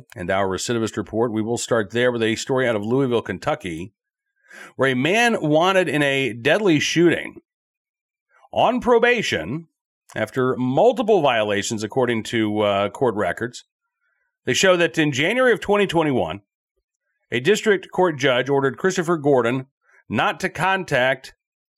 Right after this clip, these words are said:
Angelica James, who is the, uh, mother of his child, as well as to participate in a batterer's intervention program after he was found guilty of assaulting her in late twenty twenty. In exchange,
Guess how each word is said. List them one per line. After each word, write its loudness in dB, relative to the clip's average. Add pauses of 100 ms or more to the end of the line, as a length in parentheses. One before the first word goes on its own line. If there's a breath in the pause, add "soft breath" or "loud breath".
(140)
Angelica 0
James, -2
who -4
is -6
the, 0
uh, 0
mother 0
of 0
his -2
child, 0 (100)
as -8
well 2
as -2
to -6
participate -2
in -4
a -2
batterer's 0
intervention -4
program 2
after -2
he 0
was -4
found -2
guilty -2
of -4
assaulting 2
her 0 (500 loud breath)
in 2
late 2
twenty 0
twenty. 0 (540)
In -4
exchange, 0